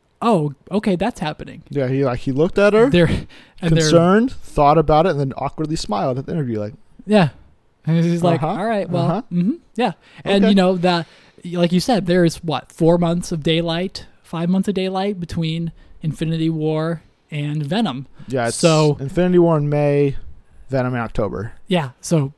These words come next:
Speaker 1: a-, absolutely there could be something, you know,
Speaker 2: Yeah,
Speaker 1: going
Speaker 2: and I
Speaker 1: on
Speaker 2: mean,
Speaker 1: there.
Speaker 2: like, Infinity War, uh, is going to wrap filming in a couple of weeks, then, uh, f-,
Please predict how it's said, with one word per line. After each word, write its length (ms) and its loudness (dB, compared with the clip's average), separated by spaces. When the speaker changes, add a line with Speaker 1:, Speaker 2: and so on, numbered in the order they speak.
Speaker 1:
a-, 240 -10
absolutely 1080 -2
there 180 -4
could 200 -4
be 140 -4
something, 500 -10
you 140 -10
know, 80 -6
Speaker 2:
Yeah, 140 -2
Speaker 1:
going 180 -6
Speaker 2:
and 100 -2
I 40 0
Speaker 1:
on 60 -4
Speaker 2:
mean, 100 0
Speaker 1:
there. 80 0
Speaker 2:
like, 240 -4
Infinity 480 0
War, 420 4
uh, 460 2
is 160 -8
going 220 0
to 120 -8
wrap 240 2
filming 400 4
in 100 0
a 40 -4
couple 280 0
of 60 4
weeks, 400 0
then, 360 -4
uh, 260 0
f-, 140 -8